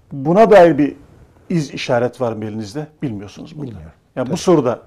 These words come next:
Speaker 2: Tabii.
Speaker 1: mutlak cevapsız.
Speaker 2: Eğer bir bankaların üzerinden geçtiyse, yani o bankaya o gün üç yüz yirmi üç milyon dolar aktarıldıysa tam kuruşu kuruşuna üç yüz yirmi üç milyon doları mı sattı? Yoksa fazlasını mı sattı, azını mı sattı?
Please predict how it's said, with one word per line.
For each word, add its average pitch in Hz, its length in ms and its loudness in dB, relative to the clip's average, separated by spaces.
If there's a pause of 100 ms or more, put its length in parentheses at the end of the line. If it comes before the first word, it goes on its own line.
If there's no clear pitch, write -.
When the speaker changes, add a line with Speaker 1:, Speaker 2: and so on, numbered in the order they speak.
(200)
Speaker 2:
Tabii. 143 120 -4
Speaker 1:
mutlak 131 240 0
cevapsız. 107 360 -10
Speaker 2:
Eğer 139 200 0
bir 135 140 2
bankaların 147 440 0
üzerinden 120 400 -8
geçtiyse, 135 600 -8 (260)
yani 127 140 -4
o 143 180 0
bankaya 147 420 0
o 139 120 -8
gün 139 120 -4
üç - 220 -14
yüz 135 100 -4
yirmi 139 200 2
üç 165 160 -2
milyon 123 280 -4
dolar 120 120 0
aktarıldıysa 131 640 -4 (380)
tam 156 180 -4
kuruşu 139 320 -10
kuruşuna 135 280 -10
üç - 140 -20
yüz 123 120 -8
yirmi 131 140 -6
üç - 160 -12
milyon 123 220 -12
doları 123 200 -8
mı 160 80 -6
sattı? 143 440 -8 (380)
Yoksa 139 260 -2
fazlasını 135 440 0
mı 143 60 -2
sattı, 117 360 -4
azını 139 240 0
mı 131 80 -2
sattı? 202 460 -4